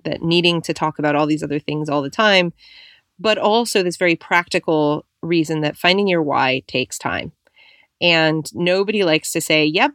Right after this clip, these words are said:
I can help you do that. It'll just take two years," <laughs> which is why I've developed this mastermind that I've developed now, 'cause I've just taken all my products and dumped it in one program where we get to hang out for a year so we can do that work in a realistic way.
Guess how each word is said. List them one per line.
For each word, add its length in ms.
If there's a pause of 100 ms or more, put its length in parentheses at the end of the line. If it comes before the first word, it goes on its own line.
I 120
can 140
help 180
you 80
do 100
that. 240
It'll 160
just 280
take 240
two 240
years," 500 (100)
<laughs> 1120
which 180
is 120
why 180
I've 120
developed 380
this 160
mastermind 680
that 180
I've 220
developed 340
now, 280
'cause 160
I've 100
just 160
taken 240
all 80
my 140
products 400
and 160
dumped 240
it 100
in 160
one 260
program 480
where 140
we 80
get 140
to 80
hang 180
out 240
for 100
a 60
year 260
so 360 (360)
we 120
can 160
do 160
that 160
work 220
in 60
a 60
realistic 580
way. 300